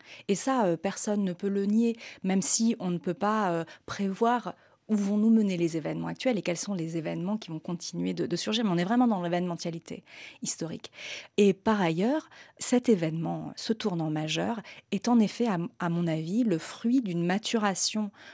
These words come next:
politique qui est, euh, assez remarquable, puisque c'est d'Iran, c'est-à-dire, euh, d'une société qui a été sous une contrainte, encore une fois, de ségrégation de genre, où les, où les femmes ont vécu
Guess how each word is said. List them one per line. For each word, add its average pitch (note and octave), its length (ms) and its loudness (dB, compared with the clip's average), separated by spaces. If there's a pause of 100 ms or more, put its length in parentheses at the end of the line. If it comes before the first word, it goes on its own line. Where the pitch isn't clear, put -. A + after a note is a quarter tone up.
(140)
politique G3 640 -2 (400)
qui G#3+ 220 0
est, G3+ 160 6
euh, E3 140 4 (220)
assez F#3+ 280 0
remarquable, F#3 720 -2 (240)
puisque - 360 0 (360)
c'est - 240 0
d'Iran, F3+ 520 2
c'est-à-dire, F#3 680 -4
euh, F3 160 -2
d'une F3 200 -4
société A3 800 0 (240)
qui - 240 -4
a F3+ 260 2
été G3+ 460 -2
sous F#3+ 200 -2
une F3 160 -2
contrainte, A3+ 600 0
encore G#3+ 220 0
une A3 100 4
fois, G#3+ 180 -2
de D#3 120 -2
ségrégation F3+ 680 -2
de D3+ 160 -4
genre, G#3+ 380 0
où E3 60 -2
les, D#3 200 -2
où E3+ 100 -6
les E3 100 -2
femmes G3+ 320 -2
ont F3+ 80 -2
vécu F#3 420 -2